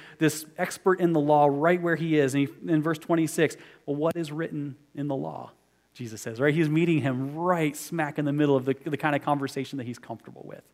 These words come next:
He says, "So what does the law say? What's written in the law? And then how do you read it," right? If you're an expert in the law, you've, you've studied the law, but you probably have an opinion on the law, right? You've probably thought about this, and you've,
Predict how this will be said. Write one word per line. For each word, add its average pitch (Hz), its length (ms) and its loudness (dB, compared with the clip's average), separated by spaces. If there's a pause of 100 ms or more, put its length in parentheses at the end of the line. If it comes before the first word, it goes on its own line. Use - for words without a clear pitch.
(360)
He - 60 -20
says, 139 160 -2
"So 156 100 0
what 160 140 6
does 165 120 4
the 175 80 2
law 170 280 0
say? 131 220 -4
What's 160 280 2
written 175 180 0
in 175 80 2
the 170 60 4
law? 156 300 4 (260)
And 156 100 2
then 175 100 6
how 190 240 -2
do 180 80 -2
you 175 200 -4
read 160 240 0
it," 113 80 -2
right? 143 160 2
If 151 80 -4
you're 156 80 4
an 151 80 0
expert 185 320 -2
in 165 80 2
the 147 80 2
law, 139 180 2
you've, 156 240 0 (220)
you've 165 140 0
studied 190 480 4
the 165 80 8
law, 143 260 4
but 175 100 -4
you 170 80 -6
probably 180 280 -2
have 180 120 0
an 185 60 -2
opinion 185 360 -4
on 117 120 -2
the 110 60 -8
law, 107 200 -8
right? 139 160 -4
You've 180 120 -6
probably 185 260 2
thought 190 320 -2
about 147 240 0
this, 135 160 -8
and 160 80 -2
you've, 160 100 0